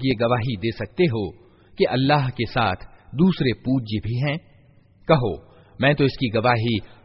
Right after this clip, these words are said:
हरगिज नहीं दे सकता। कहो, ईश्वर तो वही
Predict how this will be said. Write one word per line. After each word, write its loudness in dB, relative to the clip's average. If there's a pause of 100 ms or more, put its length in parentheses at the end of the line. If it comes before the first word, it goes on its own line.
हरगिज -2
नहीं -4
दे -4
सकता। -8 (680)
कहो, -2 (300)
ईश्वर 0
तो -6
वही -2